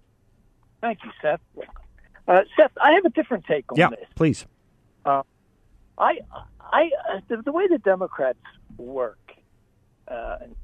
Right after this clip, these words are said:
Speaker 1: and I use that, that word lightly because I believe they're, they're communists myself, but the way they work is they, they always try to take your eye off the ball. Uh, yesterday, the congressional hearings,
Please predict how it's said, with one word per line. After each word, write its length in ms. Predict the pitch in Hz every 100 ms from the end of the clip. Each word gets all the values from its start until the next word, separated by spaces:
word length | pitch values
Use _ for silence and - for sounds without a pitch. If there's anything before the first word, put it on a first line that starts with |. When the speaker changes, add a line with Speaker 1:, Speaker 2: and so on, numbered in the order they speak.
| 151
Speaker 1:
and 180 | 135
I 40 | 135
use 280 | 139 185 160
that, 160 | 156 135 _ _ _
that 160 | 135 120
word 240 | 123 120
lightly 400 | 123 131 - 110
because 240 | - - 120 _
I 100 | 127
believe 380 | 117 117 139 131 - _
they're, 220 | 117 107 _ _
they're 100 | -
communists 580 | - 131 120 107 95 -
myself, 460 | 117 107 - 110 - -
but 140 | 120 - _ - - _
the 60 |
way 160 | 185 349
they 140 | 302 233
work 220 | 214 220
is 80 | 202 -
they, 160 | 131 _
they 160 | 139 139
always 260 | 208 277 -
try 240 | - 196 190
to 120 | 156 -
take 140 | 160 -
your 160 | 156 -
eye 260 | 127 120 120 113
off 160 | 107 - -
the 60 |
ball. 360 | 101 113 101 - _ _ _ _ _ _ _ _ _ _
Uh, 280 | - 90 82 - - _
yesterday, 460 | 226 - 285 208 180
the 80 |
congressional 640 | 180 135 127 160 - 156 123
hearings, 420 | 127 127 113 104